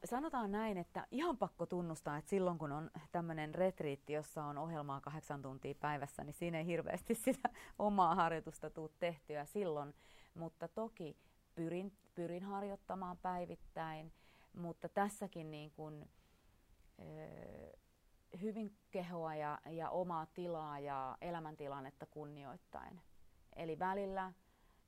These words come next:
enemmän säännöllisesti teen koko harjoituksen, aamuharjoituksen, meditaatiot, pranajamat,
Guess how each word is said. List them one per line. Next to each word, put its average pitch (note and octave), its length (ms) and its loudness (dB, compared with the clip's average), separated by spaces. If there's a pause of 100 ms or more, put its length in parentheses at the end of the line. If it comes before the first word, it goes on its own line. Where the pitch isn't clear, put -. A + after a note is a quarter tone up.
(120)
enemmän F#3 560 2
säännöllisesti D#3+ 1080 -2 (600)
teen E3 400 4
koko F#3 280 2
harjoituksen, D3+ 920 -4
aamuharjoituksen, D#3 1080 -2
meditaatiot, D3 840 -2
pranajamat, C#3+ 640 -6